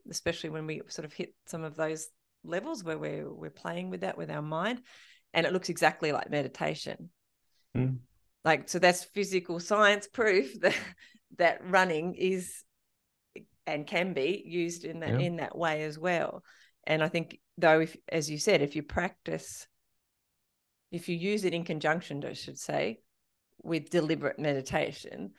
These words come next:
Speaker 1: then your body will be even, you know, more adapt to being more
Speaker 2: Yeah.
Speaker 1: mindful and more in that. Does that make
Speaker 2: Yeah.
Speaker 1: sense? Are you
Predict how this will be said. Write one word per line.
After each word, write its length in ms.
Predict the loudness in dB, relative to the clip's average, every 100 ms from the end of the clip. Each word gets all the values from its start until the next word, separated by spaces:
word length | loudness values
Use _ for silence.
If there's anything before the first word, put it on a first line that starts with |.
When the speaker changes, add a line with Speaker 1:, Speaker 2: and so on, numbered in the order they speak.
| _ _ _ _
Speaker 1:
then 140 | -4
your 120 | -4 2
body 320 | 4 4 2
will 280 | -2 -4 -4
be 220 | -4 -2
even, 420 | -2 -2 -8 -10 -18 _ _
you 100 | -6
know, 100 | -2
more 280 | 2 4 4
adapt 440 | 2 0 0 -12 -20 _
to 160 | -8 -6
being 280 | -4 -4 -4
more 120 | -6
Speaker 2:
Yeah. 40 |
Speaker 1:
mindful 360 | 0 2 2 0
and 100 | -6
more 140 | -12 -10
in 120 | -10
that. 160 | -10 -14 _
Does 100 | -2
that 220 | 0 -2 -6
make 180 | -6 0
Speaker 2:
Yeah. 80 | 2
Speaker 1:
sense? 240 | 2 -4
Are 40 |
you 200 | -8 -8